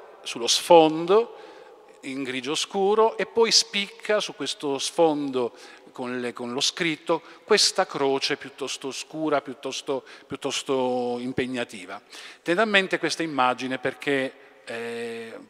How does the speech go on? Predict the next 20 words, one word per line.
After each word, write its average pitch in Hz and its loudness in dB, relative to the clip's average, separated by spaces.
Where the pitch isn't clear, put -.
ora 131 0
non 117 -4
ve 123 -4
la 123 2
posso 123 -2
mostrare 135 -2
da 127 0
vicino, 170 0
ehm, 131 -4
però 139 4
ve 127 0
ne 127 -2
vorrei 127 -2
parlare, 127 0
ve 123 -6
ne 120 -4
vorrei 120 -8
parlare 117 -4
un 107 -10
attimo. - -16